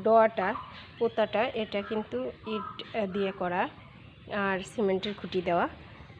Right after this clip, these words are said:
তো যাই হোক, আর নেট দিয়ে দেওয়া, তো উপরে হচ্ছে টিন দেওয়া। তো এই ঘরটাতে আমি, আহ, ঘরটার আয়তন কিন্তু অনেকটা, আর, আহ, যেহেতু হাঁসের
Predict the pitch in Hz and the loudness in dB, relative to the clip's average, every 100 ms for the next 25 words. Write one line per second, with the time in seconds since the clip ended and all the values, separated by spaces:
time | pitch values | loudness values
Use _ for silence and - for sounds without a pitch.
0 | - 220 214 208 185 220 233 262 269 - | -6 -2 0 -2 0 2 2 0 -4 2
1 | 208 202 202 202 196 180 208 190 190 190 | 4 6 4 4 2 0 0 2 2 2
2 | 320 - - - - - 196 180 - 233 | 0 -6 -20 -20 -16 -8 -4 -4 -2 0
3 | - 208 202 196 - 208 175 - 214 - | 2 4 6 4 2 -2 -4 -4 -4 -4
4 | - 202 185 - 190 196 190 190 262 294 | 0 2 2 4 6 8 8 8 6 4
5 | - - - - - - - - - - | -8 -14 -14 -12 -12 -12 -16 -18 -10 -10
6 | - - - - - - - - - - | -10 -12 -12 -12 -14 -14 -16 -14 -10 -10
7 | - 277 240 254 254 254 214 226 226 240 | 0 4 6 8 8 8 0 2 4 4
8 | 240 254 254 240 247 254 - 240 220 214 | 4 4 4 4 6 6 6 4 4 4
9 | 208 196 233 202 233 226 226 208 214 208 | 2 0 -4 0 0 2 2 4 2 2
10 | 214 214 208 202 226 220 208 190 - 196 | 0 2 2 4 6 6 6 4 0 2
11 | 208 311 - - - 240 196 190 185 185 | 2 2 -6 -16 -12 -4 0 2 2 2
12 | 185 180 - 202 185 175 220 220 240 226 | 2 0 -2 -4 -2 -2 -2 -2 0 0
13 | - 220 220 - 247 247 254 | 0 -2 -2 0 0 2 2